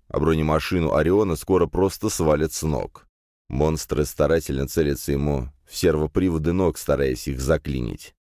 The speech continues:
Бью очередной раз ультой, раскидывая наседающих на наших бойцов противников. На Черёжика атака не произвела особого впечатления, сняла с него ещё четыре процента здоровья. Он даже внимания, по-моему, не обратил,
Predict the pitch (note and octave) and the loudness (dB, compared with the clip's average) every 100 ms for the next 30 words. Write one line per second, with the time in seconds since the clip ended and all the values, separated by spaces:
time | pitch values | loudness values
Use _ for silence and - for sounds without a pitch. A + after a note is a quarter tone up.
0 | _ _ - F2+ A#2+ A2 G#2+ G2 A2 G#2+ | _ _ -4 2 4 4 0 0 2 4
1 | G2+ - G2 G2 - A#2+ G#2 D#2+ - G2+ | 2 0 -2 -2 0 4 4 4 0 -2
2 | E2 E2 E2 D#2+ F2 F2+ D#2 E2+ E2 E2 | 2 2 0 0 2 4 2 -4 -2 -2
3 | E2 E2+ C#2+ D#2+ D#2+ E2 - D#2+ E2 D2+ | 0 -2 0 0 2 0 2 0 0 -2
4 | C2 - A#1+ - _ _ _ - D2+ - | -2 -4 -6 -6 _ _ _ -4 -2 0
5 | E2 G2+ E2 D#2 D2 D2 F2 F2 D#2+ D2+ | 2 2 0 0 -2 0 -2 0 -2 0
6 | D#2 D2 E2 E2 D#2 E2+ D#2+ D2 - E2+ | 0 0 2 2 2 0 0 -2 -4 -4
7 | F2 G#2+ G#2+ C#2+ G#1+ G1+ - _ - C3+ | -2 0 0 0 -4 -8 -14 _ -4 0
8 | A#2+ F#2 G2+ A2 G2+ G2 A#2 - - D2 | 0 0 -2 2 2 2 -4 -4 -2 0
9 | D2 D2+ F2 D2+ B1+ B1 E2 D#2 A#1+ G1+ | 0 0 0 -2 -4 2 2 4 0 -6
10 | G1+ - _ _ _ _ _ F2+ E2 D2 | -10 -16 _ _ _ _ _ 0 2 2
11 | C2+ D#2+ F#2 F#2+ D2+ C#2 D2+ D#2+ D2+ D2 | 0 0 2 2 0 0 0 2 0 0
12 | D2 C#2+ D#2 - C2+ G#1 | 0 2 2 0 -4 -4